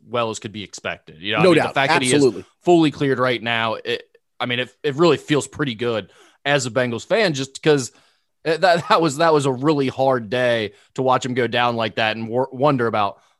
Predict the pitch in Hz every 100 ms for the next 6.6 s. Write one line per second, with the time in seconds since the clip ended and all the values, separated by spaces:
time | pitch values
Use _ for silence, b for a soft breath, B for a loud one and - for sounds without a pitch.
0 | - 135 131 131 - 107 - 110 95 -
1 | 143 123 104 92 87 135 120 90 82 85
2 | 104 104 - 127 120 113 107 - b b
3 | b - 139 120 127 143 127 123 113 101
4 | 117 123 - 110 120 113 104 - 120 110
5 | 104 - 113 101 101 95 92 104 101 -
6 | 101 98 104 - 110 110